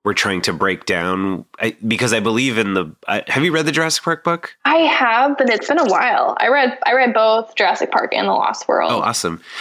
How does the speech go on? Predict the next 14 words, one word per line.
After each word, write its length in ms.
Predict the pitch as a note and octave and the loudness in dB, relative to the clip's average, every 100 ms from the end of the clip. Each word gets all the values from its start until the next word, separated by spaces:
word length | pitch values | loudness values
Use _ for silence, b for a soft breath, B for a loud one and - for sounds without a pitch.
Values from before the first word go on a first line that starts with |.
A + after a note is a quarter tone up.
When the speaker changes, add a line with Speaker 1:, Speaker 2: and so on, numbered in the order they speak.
| B | B
Speaker 1:
Yeah, 200 | C3+ C3 G#2 | -2 0 0
I 100 | C3+ | 0
feel 140 | - | 2
Speaker 2:
Yeah. 60 | D#3 | 2
Speaker 1:
like 200 | D3+ B2 | 0 0
maybe 440 | A2+ A2+ A2 G2+ | 0 2 2 2
in 120 | G2+ | 0
the 140 | G2+ F#2+ | 0 0
original 380 | F#2+ G2 F#2+ | 0 0 -2
book, 380 | E2+ F2 F2+ - | -2 -2 -2 -4
there 300 | - F#2+ F2+ | -4 0 0
was 240 | F2+ F2 F2+ | 0 0 -2
a 80 | |
bigger 680 | E2+ - F#2+ F#2 E2+ E2 E2 | -4 -4 -2 0 0 0 -2